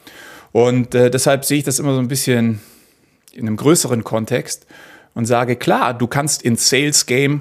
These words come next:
einsteigen und dich quasi über Benefits vergleichbar machen und Vier-Tage-Woche hier und da. Ähm, investieren in Marketing ist aber deutlich, also in die eigene Brand, äh, ist deutlich besser. Ich gebe immer das Beispiel zwischen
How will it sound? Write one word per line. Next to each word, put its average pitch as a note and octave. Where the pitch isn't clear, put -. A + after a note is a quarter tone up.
einsteigen C3
und B2
dich -
quasi A2+
über A2+
Benefits A#2+
vergleichbar B2
machen G#2
und A2
Vier-Tage-Woche G#2+
hier G#2
und G#2
da. B2
Ähm, A2
investieren D#3+
in A#2+
Marketing C3+
ist -
aber A2
deutlich, B2
also G#2
in G#2+
die G#2
eigene B2+
Brand, C#3+
äh, A2
ist A#2
deutlich A#2+
besser. -
Ich -
gebe C#3
immer C#3+
das A#2+
Beispiel B2+
zwischen A2+